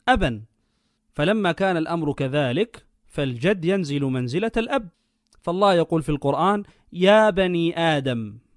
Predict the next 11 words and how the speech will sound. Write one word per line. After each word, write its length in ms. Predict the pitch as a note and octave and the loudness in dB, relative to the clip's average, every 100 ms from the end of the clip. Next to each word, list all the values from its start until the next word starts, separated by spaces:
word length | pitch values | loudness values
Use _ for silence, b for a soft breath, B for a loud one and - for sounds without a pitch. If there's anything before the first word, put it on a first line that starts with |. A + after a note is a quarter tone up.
| _ | _
ومعروف 760 | C3+ C3+ B2+ C3 F#3 F3+ D3 - | -4 -2 -2 0 4 4 0 -8
أن 200 | B2+ A#2+ | -8 -6
آدم 560 | B2 D3 C#3+ B2+ B2+ C3+ _ _ _ _ D#3 | -4 -2 -2 -2 -6 -10 _ _ _ _ -2
ليس 320 | A#3 D4+ A3+ | 0 0 2
أبا 280 | G#3+ G3+ F3+ | 2 2 2
لنا 440 | E3 E3 D3+ A2 _ - | 2 2 0 -4 _ -6
مباشراً، 760 | C#3 C#3 F3 D#3 D3 B2+ A2+ G#2 _ _ _ _ - | 0 6 6 6 2 0 -2 -8 _ _ _ _ -8
لكن 380 | C3 - F3 | -6 -2 -2
الله 220 | D#3 E3+ G#3 | 0 0 0
سماه 540 | F3 E3 G3+ A3 D4+ | -2 0 0 0 2
أباً، 260 | B3+ G#3 | 2 2